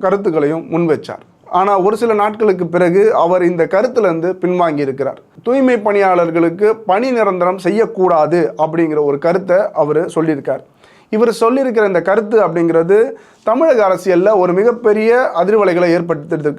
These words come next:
தூய்மை பணியாளர்களுக்கு நிரந்தர பணியிடம் கூடாது அப்படின்னு இவர் சொன்ன கருத்து அப்படிங்கிறது அரசியல் பிரமுகர்கள் மத்தியில மிகப்பெரிய பேசும் பொருளா மாறி இருக்கு. இவருடைய கருத்தை பத்தி எதிர்க்கட்சிகள் தான் விமர்சனம் வைக்கிறாங்க அப்படின்னு பார்த்தீங்கன்னா,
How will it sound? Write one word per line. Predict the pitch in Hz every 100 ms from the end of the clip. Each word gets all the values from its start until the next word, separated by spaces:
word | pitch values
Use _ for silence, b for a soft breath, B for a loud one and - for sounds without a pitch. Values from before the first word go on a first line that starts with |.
| -
தூய்மை | 233 285 269
பணியாளர்களுக்கு | 226 196 185 175 175 175 175 214 220 190 -
நிரந்தர | 196 190 233 226 226
பணியிடம் | 220 180 202 190 190 175
கூடாது | 202 185 175 180 143
அப்படின்னு | 156 170 180
இவர் | 160 143
சொன்ன | - 196 175
கருத்து | 165 185 202 170
அப்படிங்கிறது | 139 143 135 135 160 202 B
அரசியல் | - 180 226 262 226 -
பிரமுகர்கள் | - 180 190 180 160
மத்தியில | 151 151 160 165 196
மிகப்பெரிய | 170 175 170 165 160 196 B B B
பேசும் | 190 196 196
பொருளா | 151 143 151
மாறி | 139 139 135
இருக்கு. | 131 - - _ -
இவருடைய | 196 196 190 185
கருத்தை | 226 240
பத்தி | 214 190 214
எதிர்க்கட்சிகள் | 220 196 202 269 233 220 196 190
தான் | 196 214 226 - -
விமர்சனம் | 208 233 226 208
வைக்கிறாங்க | 165 180 175 175
அப்படின்னு | 165 160 170 170
பார்த்தீங்கன்னா, | 165 160 160 175